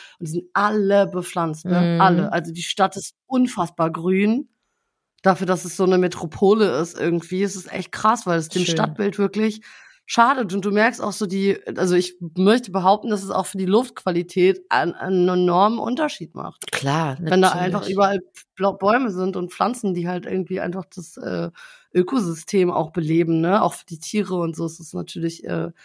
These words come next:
Speaker 1: einfach nur ein, ein, ein Mehrwert irgendwie, wenn eine Stadt grün ist.
Speaker 2: Total. Also das, es ist,
Speaker 1: Voll.
Speaker 2: ich finde das super, ich weiß, also es, es, es wird jetzt auch mehr gemacht, hoffentlich. Also ich finde, man sieht's jetzt noch nicht so viel im Stadtbild in Berlin oder so, weil sie, hab ich jetzt,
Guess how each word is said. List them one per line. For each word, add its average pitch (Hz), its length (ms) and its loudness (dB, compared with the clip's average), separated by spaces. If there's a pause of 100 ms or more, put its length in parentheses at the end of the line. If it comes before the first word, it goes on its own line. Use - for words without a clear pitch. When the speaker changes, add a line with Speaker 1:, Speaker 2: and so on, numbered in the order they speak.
(320)
Speaker 1:
einfach 165 400 -4
nur 175 420 2
ein, 165 320 -4
ein, 170 380 -6
ein 170 160 -4
Mehrwert 165 560 -2
irgendwie, 170 340 -10
wenn 160 140 -4
eine 165 180 -4
Stadt - 300 -10
grün 175 320 -2
ist. 180 340 -4 (200)
Speaker 2:
Total. 165 640 0 (760)
Also 160 240 -2
das, 156 200 -8
es 180 260 -2
ist, 185 80 -4
Speaker 1:
Voll. 180 300 4
Speaker 2:
ich - 60 2
finde 175 120 2
das 180 380 -2
super, 208 800 -2
ich - 160 -10
weiß, 202 160 -2
also 165 180 -2
es, 180 140 -4
es, 147 260 -6
es - 220 -8
wird 202 160 6
jetzt 247 180 -2
auch 233 140 2
mehr 240 240 2
gemacht, 247 460 -6
hoffentlich. 302 460 -2
Also 196 100 -2
ich 180 100 -8
finde, 180 160 -4
man 156 160 -2
sieht's 180 320 -4
jetzt 277 180 -2
noch 226 120 -6
nicht 247 180 -4
so 247 120 -4
viel 233 120 -2
im 220 100 -4
Stadtbild 220 460 0
in 175 120 4
Berlin 151 280 2
oder 240 240 0
so, 220 140 -2
weil 208 100 0
sie, 196 300 -6
hab - 100 0
ich - 80 0
jetzt, - 300 -8